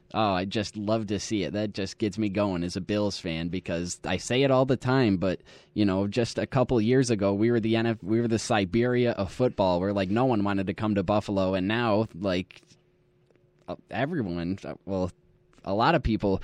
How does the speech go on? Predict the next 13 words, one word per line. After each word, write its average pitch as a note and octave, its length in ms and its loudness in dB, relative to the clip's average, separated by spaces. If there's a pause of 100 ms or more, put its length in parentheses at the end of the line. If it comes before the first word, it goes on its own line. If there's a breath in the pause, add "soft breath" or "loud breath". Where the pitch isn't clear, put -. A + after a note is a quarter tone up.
(140 soft breath)
<laughs> - 160 -8
wanna B2 200 4
come A#2+ 260 4
to G#2+ 80 2
Buffalo. F#2 520 0
It's, - 380 -6
it's G2+ 200 -4
a A#2 40 -2
nice A#2+ 260 0
place C3 300 -2
to - 100 -8
play. B2+ 420 0
So F#2 380 -2